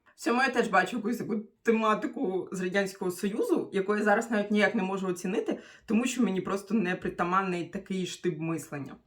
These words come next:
Але насправді ці моменти про Чорнобиль і про шпигунів, це тільки два моменти, які я так помітила, і це для мене було щось цікаве зачіпочки. Але основна оця дивна тема, що аж всю другу частину і третю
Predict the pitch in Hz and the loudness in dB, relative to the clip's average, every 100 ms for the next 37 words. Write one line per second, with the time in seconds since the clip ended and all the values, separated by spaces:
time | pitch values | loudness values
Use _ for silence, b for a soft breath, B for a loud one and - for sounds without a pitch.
0 | _ _ - 240 294 359 - 262 240 240 | _ _ -2 4 6 6 4 4 4 2
1 | - 233 240 233 233 - 254 233 - 233 | 4 6 8 8 6 4 4 4 4 2
2 | 240 214 226 - - - 233 294 370 415 | 4 4 2 0 -6 -4 -2 2 2 2
3 | - 208 226 214 190 202 190 185 160 180 | -2 0 2 2 2 0 -2 0 0 2
4 | 185 185 180 170 - 170 175 160 - B | 2 2 0 -2 -2 -2 -2 -2 -6 B
5 | B - 226 233 180 190 170 175 170 175 | B 2 6 6 4 2 4 2 2 0
6 | 180 175 170 160 170 170 - 165 160 - | 2 0 -2 0 0 -2 -4 -6 -6 -6
7 | 190 175 175 175 - 277 415 - 185 - | -2 0 0 -2 -4 -2 -2 -2 -6 0
8 | 190 196 233 214 180 - 240 214 190 156 | 4 6 6 4 0 0 2 4 4 0
9 | 170 190 196 165 - 233 403 - 170 160 | -4 -4 -4 -6 0 0 2 0 -2 -4
10 | - - 214 185 170 180 160 - 143 - | -6 -8 -4 -2 2 2 0 -8 -12 -6
11 | 160 151 143 165 - 247 - | -6 -6 -8 -8 -2 -2 -2